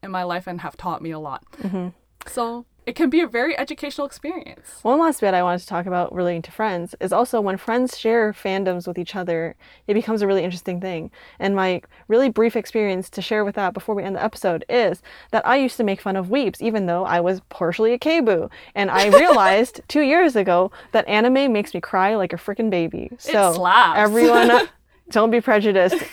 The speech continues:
Speaker 2: when you think you're not prejudiced. Wanna end us off? <laughs>
Speaker 1: Yeah, so before we end properly, we of course can't miss out on the recommendation segment.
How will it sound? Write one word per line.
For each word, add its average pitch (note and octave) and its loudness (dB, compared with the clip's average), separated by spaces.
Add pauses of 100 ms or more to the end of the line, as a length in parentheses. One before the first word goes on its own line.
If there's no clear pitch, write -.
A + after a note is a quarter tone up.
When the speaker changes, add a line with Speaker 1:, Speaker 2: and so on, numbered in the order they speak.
Speaker 2:
when G#3 2
you G3+ 2
think G3+ 0
you're F#3+ 2
not E3+ 0
prejudiced. - -6 (360)
Wanna A#3 2
end B3 4
us B3+ 0
off? C4+ 2
<laughs> - -20 (420)
Speaker 1:
Yeah, E4+ -2
so E4 -4
before B3 -2
we F#4+ -6
end C4 -4
properly, F#3+ -6
we A#3+ -8
of B3 -6
course A#3 -6
can't - -10
miss G#3 -10
out G3+ -4
on F#3 -6
the F3 -8
recommendation F#3 -10
segment. E3+ -12